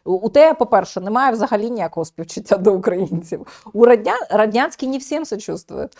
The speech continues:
Он сочувствує русским дітям. А про українців він постійно розповідає во всіх інтерв'ю. Щось на мені так.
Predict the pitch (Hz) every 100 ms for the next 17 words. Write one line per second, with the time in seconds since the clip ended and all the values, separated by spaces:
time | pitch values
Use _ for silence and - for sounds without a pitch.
0 | - - 269 381 247 - 247 240 359 508
1 | 523 - 240 175 160 _ _ _ _ _
2 | _ _ _ _ _ _ _ 190 285 339
3 | - 320 330 320 190 165 165 220 _ _
4 | _ _ _ - 196 254 269 - 285 508
5 | - 240 302 294 - 415 403 349 - 349
6 | 339 214 175 170 190 - 311 403 381 320
7 | 294 180 160 165 _ _ _ _ _ 302
8 | 302 302 285 262 254 269 285 359 _